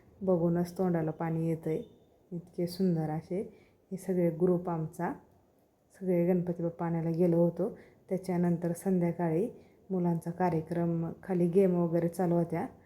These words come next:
मृगनय पण तिथे गाणे लावलं का तो नाचतच असतो, कुठं पण गेला की त्याला नाचायला जास्त आवडतं. आणि आता हे एक बॉल, बॉलचा गेम चालू होता.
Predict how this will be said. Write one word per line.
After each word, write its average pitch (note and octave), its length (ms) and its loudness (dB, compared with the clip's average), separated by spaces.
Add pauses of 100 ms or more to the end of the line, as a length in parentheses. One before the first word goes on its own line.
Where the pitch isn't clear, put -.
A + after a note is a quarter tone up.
(360)
मृगनय F3 420 2
पण F3 240 -2
तिथे F3+ 220 -2
गाणे F3 320 2
लावलं E3+ 240 0
का E3+ 120 -2
तो F3 220 2
नाचतच F3+ 460 -2
असतो, F3 220 -6
कुठं F3 300 -6
पण E3 240 -2
गेला E3 240 2
की E3 200 -10
त्याला D#3+ 160 -6
नाचायला E3 420 -4
जास्त F3 300 -4
आवडतं. D#3 460 -2 (720)
आणि F3 260 -2
आता E3 240 -2
हे F3 300 2
एक F3 180 -2
बॉल, F3 320 4 (260)
बॉलचा F#3 380 0
गेम F3+ 280 2
चालू F3 260 0
होता. E3+ 360 0